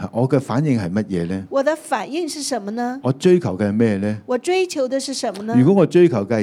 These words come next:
Speaker 1: 系自己，
Speaker 2: 如果我追求的是自己，
Speaker 1: 我要澄清，
Speaker 2: 我要澄清，
Speaker 1: 我要申冤，
Speaker 2: 我要申冤，
Speaker 1: 啊，我要，我要用说话对付返你。
Speaker 2: 我要用话语对付你。
Speaker 1: 咁我哋就會跌咗落苦毒當中。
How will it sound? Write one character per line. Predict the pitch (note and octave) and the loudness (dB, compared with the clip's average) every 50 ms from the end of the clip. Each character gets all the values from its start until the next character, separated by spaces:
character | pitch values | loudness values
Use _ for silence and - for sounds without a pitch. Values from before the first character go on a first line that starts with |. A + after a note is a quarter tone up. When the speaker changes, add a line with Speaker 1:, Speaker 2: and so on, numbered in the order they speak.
| G2 - | -2 -4
Speaker 1:
系 | - - G#2 | -8 -8 -4
自 | - G#2+ | -2 2
己， | G2+ G#2+ C3 C#3 - - - - _ _ _ | 2 4 2 2 -2 -6 -16 -20 _ _ _
Speaker 2:
如 | - F4 | -6 -2
果 | - E4 | -2 0
我 | E4 D4 - | 0 0 0
追 | D4+ F4+ F4+ F4+ F4 | 0 -2 -2 -2 -2
求 | F4 C#4 C4 | -2 -4 -4
的 | C#4 D4 | -4 -6
是 | C#4 - D4+ | -8 -10 -10
自 | C#4 D4+ F4 E4 A#3+ | -6 -4 -4 -4 -4
己， | - - G3+ - - - | -6 -10 -14 -14 -10 -2
Speaker 1:
我 | - B2+ | 0 4
要 | C3+ D3 D3 | 4 4 4
澄 | C#3 - G#2+ G2+ | 4 0 -4 -2
清， | G#2+ - F3+ E3 B2+ - - - - _ _ _ | 2 2 4 4 2 -2 -6 -14 -20 _ _ _
Speaker 2:
我 | - A#3 | -6 -2
要 | C4 D#4 D4 A#3 | -2 0 0 -2
澄 | - - A#3+ G#3+ A3+ B3+ | -4 -8 -10 -10 -10 -10
清， | - - D#4+ E4 F4 - | -8 -8 -6 -6 -4 -2
Speaker 1:
我 | - B2+ | 0 2
要 | C#3+ D#3 D3+ | 4 4 4
申 | C#3+ D3+ E3+ E3+ E3+ | 4 2 0 2 4
冤， | E3 E3 D#3 B2+ - - - - | 6 6 6 4 0 -6 -14 -6
Speaker 2:
我 | - B3 | -4 -2
要 | C#4+ E4 D#4 C4 | 0 0 0 -2
申 | - - D4+ C#4 C4 C4 | -4 -4 -6 -6 -4 -4
冤， | C#4 C4+ C4+ C4 C4+ C4+ | -2 -2 -2 -2 -4 -4
Speaker 1:
啊， | - G2+ - - - | -4 -4 -4 -2 2
我 | B2 C3 C#3 | 4 4 6
要， | C#3+ C#3 C#3 C3+ C3+ C3+ C3+ C3+ C3+ - - - _ _ - | 6 6 6 6 6 4 4 0 -2 -10 -20 -20 _ _ -2
我 | B2 A#2 C3 | 0 2 4
要 | |
用 | C#3 C#3+ C3+ B2+ A#2 A#2 | 6 6 6 6 4 2
说 | A#2+ - - C3 | 2 0 0 0
话 | B2+ A2 G#2+ | 2 0 0
对 | - - C#3 C#3 | 2 2 2 4
付 | A#2 A#2+ | 4 2
返 | A2 B2 D3 C#3+ C#3 | 0 0 0 2 4
你。 | B2 A#2 A#2 A2+ - - - | 4 4 2 0 -2 -10 -6
Speaker 2:
我 | - C4+ | -2 0
要 | D#4 E4+ | 2 2
用 | E4 D#4 D4+ | 2 0 -4
话 | D4 - - F4 E4+ | -6 -2 -2 -2 -2
语 | C#4+ B3+ B3 B3 A#3+ - _ | -2 -2 -6 -8 -8 -6 _
对 | G4+ F4 C4+ | -4 -4 -4
付 | - - A3+ | -6 -8 -10
你。 | G#3 G#3 - - - - | -10 -10 -12 -14 -10 -4
Speaker 1:
咁 | - C#3+ | -2 0
我 | E3+ D3+ C3 A#2 | 2 2 2 2
哋 | G#2+ G2+ | 2 -2
就 | G2 G#2 F#2+ F2+ | -2 -2 -2 -2
會 | F#2 G2+ | -2 -4
跌 | G2+ - A2+ F#2 | -2 -2 -4 -2
咗 | - A2+ | -2 -2
落 | G#2 F#2 F2 | -2 -2 -4
苦 | - - - F2 F#2+ | -6 -8 -8 -8 -6
毒 | - E2 - - | -6 -6 -6 -6
當 | F#2+ E2+ F2 | -6 -6 -6
中。 | E2+ - F2 D#2 | -8 -8 -10 -10